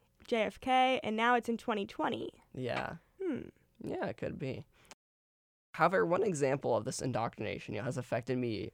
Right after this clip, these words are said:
Speaker 2: a little more than the others. Uh, so the original B fifty-two plane, not the variant used to eliminate real birds, but, uh, was invented by Boeing. Boeing was founded in Seattle, Washington.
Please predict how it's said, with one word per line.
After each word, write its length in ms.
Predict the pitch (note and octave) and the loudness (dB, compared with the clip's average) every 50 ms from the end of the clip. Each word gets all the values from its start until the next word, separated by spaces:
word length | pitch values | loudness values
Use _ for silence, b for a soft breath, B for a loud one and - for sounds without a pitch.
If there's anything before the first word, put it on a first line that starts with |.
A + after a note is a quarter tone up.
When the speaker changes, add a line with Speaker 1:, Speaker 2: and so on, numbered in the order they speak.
| _ _ - | _ _ -6
Speaker 2:
a 100 | - B2+ | -4 -2
little 220 | B2 C3 C#3+ C3+ | 0 0 0 0
more 180 | B2 A#2 A#2 A2+ | 2 2 0 0
than 140 | A#2+ A#2 B2+ | 0 -2 -2
the 160 | A2+ G#2+ G#2 | -2 -2 -2
others. 440 | G2+ - - - - D#3 D#3+ - B B B B B B B B - | -2 -2 -2 -4 -4 -6 -8 -12 B B B B B B B B 4
Uh, 80 | C#3 C#3+ | 6 6
so 120 | - - | 6 4
the 100 | D#3 D#3 | 4 4
original 360 | D#3 D3+ F#3 F#3+ G3 G3+ F3 C#3 | 6 6 4 4 4 4 4 4
B 160 | B2 C3+ C3+ | 4 0 -2
fifty-two 520 | - - A2+ - - B2 G#2 - - G#2+ | -2 -6 -10 -8 -8 -8 -6 -6 -6 -8
plane, 400 | - - - A#2+ A2 F#2+ F#2 G2+ | -6 -6 -6 -4 -4 -4 -4 -4
not 220 | G#2+ A2+ B2+ - - | -4 -4 -6 -4 -2
the 260 | B2+ A#2 G#2 G#2 A2+ E3 | 0 0 0 0 -2 -2
variant 300 | - B2+ B2+ B2+ F#2 G#2 | -4 -2 -2 -2 -2 -4
used 180 | A2 A2+ - - | -6 -6 -6 -6
to 80 | A#2+ A2+ | -4 -4
eliminate 440 | A2 A2 G#2+ A2+ A2+ A2 - - | -2 -4 -4 -4 -4 -4 -6 -6
real 220 | A2+ G#2+ G2 G#2 A2+ | -6 -4 -4 -4 -2
birds, 400 | - D3+ B2+ C3 - - - - - | -4 -4 -4 -6 -8 -10 -12 -8 -4
but, 220 | - F#2+ F2 - - | -2 -2 -2 -2 -2
uh, 160 | - A#2+ A2+ | -2 -2 -2
was 140 | A2 B2+ C3 | -2 -2 0
invented 460 | C3+ C3 C3 C3+ D#3 D#3 - - B2 | 0 0 2 2 0 0 -2 -6 -6
by 160 | - A#2+ A#2 A2 | -4 -4 -4 -4
Boeing. 580 | - - - E3+ A#2+ - - - - - - - b b b b b b b b - | -6 -6 -4 -4 -2 -2 -4 -6 -8 -10 -12 -14 b b b b b b b b 2
Boeing 340 | B2 C#3+ D3 D#3+ F#3 G3+ F#3+ | 4 6 6 6 6 4 4
was 140 | F3 D3+ - | 2 2 0
founded 500 | - - B2+ A#2+ A#2+ B2+ B2 A#2+ A#2 - | -2 -2 -2 0 0 -2 -2 -2 -4 -4
in 140 | - C#3 E3 | -6 -6 -4
Seattle, 540 | - - - B2 A#2+ A#2 A#2 A#2+ B2 A#2 G#2 | -6 -6 -4 -2 0 0 2 2 0 0 0
Washington. 760 | G#2 A2 A2 A2+ A2+ - - - - - - G2+ - E2 - | -2 -2 -2 -2 -2 -4 -8 -10 -10 -10 -10 -10 -10 -10 -12